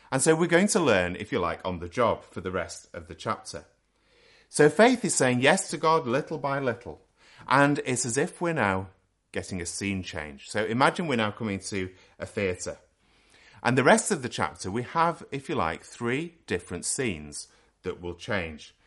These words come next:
as we're looking at some of the heroes of old, those who are ahead of us on the plateau, those who climbed up the summit and can see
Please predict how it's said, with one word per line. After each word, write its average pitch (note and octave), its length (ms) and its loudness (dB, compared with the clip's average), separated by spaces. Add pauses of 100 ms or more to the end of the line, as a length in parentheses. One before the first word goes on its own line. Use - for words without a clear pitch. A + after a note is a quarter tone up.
(260)
as G#2+ 160 -2
we're A2+ 160 4
looking B2+ 380 0
at G2+ 80 -2
some G#2 180 -4
of F2+ 60 -6
the F#2 60 -2
heroes C3 520 0
of B2 120 -2
old, D2 280 -2
those B2+ 300 -4
who E3 100 -4
are D3+ 80 2
ahead D3 220 0
of C3+ 80 -6
us C3+ 120 -4
on A#2 120 -4
the B2 60 -8
plateau, D#2+ 480 -8 (400)
those B2 240 4
who D#3+ 100 -2
climbed B2+ 320 2
up A#2+ 80 -6
the A2 80 -8
summit F#2+ 400 -2
and F2 160 -8
can F2+ 140 -10
see E2+ 500 -8